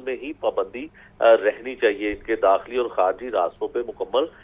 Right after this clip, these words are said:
पाबंदी रहनी चाहिए और इस, इस रात के ग्यारह बजे से लेके सुबह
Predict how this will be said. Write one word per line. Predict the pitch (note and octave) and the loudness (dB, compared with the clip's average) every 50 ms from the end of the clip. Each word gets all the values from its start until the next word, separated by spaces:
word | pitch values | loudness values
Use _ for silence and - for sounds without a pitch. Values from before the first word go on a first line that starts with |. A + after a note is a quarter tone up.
| - - _ - | -20 -12 _ 2
पाबंदी | A2 G#2 G#2 G#2 G2+ - B2 | 2 4 4 2 2 0 2
रहनी | A#2+ A#2+ A#2+ A#2+ B2+ | 4 4 4 4 0
चाहिए | B2 C3 B2+ B2+ C3 C#3+ | -2 -2 -2 0 0 2
और | D3 D3+ C3+ C3 | 2 2 0 -2
इस, | A#2+ - - - - | -6 -14 -18 -16 -16
इस | G#2 - - - - - | -16 -16 -16 -20 -12 -2
रात | G2+ G2+ G#2 A2+ B2 B2 - - - | 4 6 6 6 6 4 2 -2 -6
के | D3 D#3 | -6 -6
ग्यारह | - - - G2 F#2+ G2+ B2 C3+ | -6 -2 2 2 4 4 4 4
बजे | C3+ C#3+ C3+ C3+ | 2 0 -4 -6
से | C3+ - - C3 | -10 -10 -10 -8
लेके | G#2+ A2 A2 - - D3 | -6 -6 -6 -6 -6 -8
सुबह | C#3 - - - E3+ E3 E3 C#3+ A#2+ | -10 -8 -10 -6 2 4 4 4 4